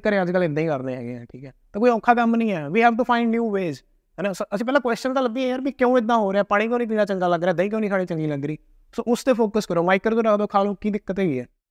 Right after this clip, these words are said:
ਅੱਛਾ, ਇੰਟਰਮੀਡੀਏਟ ਫਾਸਟਿੰਗ ਬਾਰੇ ਮੈਨੂੰ ਦੱਸ ਸਕਦਾ ਵੀ ਕੀ ਹੁੰਦੀ ਇੰਟਰਮੀਡੀਏਟ ਫਾਸਟਿੰਗ? ਕੋਈ ਕਿੰਨੇ ਘੰਟੇ ਵਰਤ ਹੁੰਦਾ ਤੇ ਕਿੰਨੇ ਘੰਟੇ ਫਾਸਟਿੰਗ ਹੁੰਦੀ ਹੈ? ਮਤਲਬ, ਕਿੰਨੇ ਘੰਟੇ ਈਟਿੰਗ ਹੁੰਦੀ ਹੈ? ਪੁਡਿੰਗ, ਹਾਂਜੀ। ਇੰਟਰਮੀਡੀਏਟ ਫਾਸਟਿੰਗ ਕਰਨ ਦੇ ਨਾਲ they are finding a new way to create a calorie deficit।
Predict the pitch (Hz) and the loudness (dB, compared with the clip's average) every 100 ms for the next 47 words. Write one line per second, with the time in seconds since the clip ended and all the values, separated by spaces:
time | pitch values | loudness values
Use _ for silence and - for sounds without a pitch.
0 | _ 196 247 240 233 247 247 240 233 214 | _ -4 -2 0 2 2 2 2 2 2
1 | 233 226 220 220 220 214 185 190 233 220 | 0 2 4 4 2 2 2 0 0 0
2 | 220 214 214 220 196 185 180 180 175 160 | -2 -2 0 0 0 -2 -2 -2 -2 -2
3 | 151 180 160 170 190 202 214 202 202 175 | -2 -6 -6 -4 0 0 0 0 2 2
4 | 175 202 180 180 180 175 175 180 165 160 | 2 0 0 0 0 0 0 0 0 0
5 | 147 175 175 139 135 - 151 151 - _ | -2 -4 -4 -4 -6 -6 -6 -6 -8 _
6 | - 170 180 170 165 156 170 160 131 123 | -6 -2 -2 -2 -2 -2 -2 -2 -4 -6
7 | _ _ _ _ _ _ _ _ _ _ | _ _ _ _ _ _ _ _ _ _
8 | _ - 165 170 165 135 135 120 123 _ | _ -10 0 2 2 -2 -6 -6 -10 _
9 | - 190 220 233 214 196 - 214 202 196 | -8 -2 0 0 2 2 2 -2 0 0
10 | 196 175 147 175 _ _ _ _ - 202 | 0 -2 -2 -6 _ _ _ _ -2 0
11 | 240 240 233 247 254 233 214 254 247 196 | 2 0 0 0 0 0 0 0 0 -2
12 | 202 - _ _ _ - 240 208 233 233 | -4 -12 _ _ _ -2 -2 0 0 0
13 | 240 226 220 202 214 185 170 156 135 - | 0 0 0 2 0 0 -2 -6 -10 -12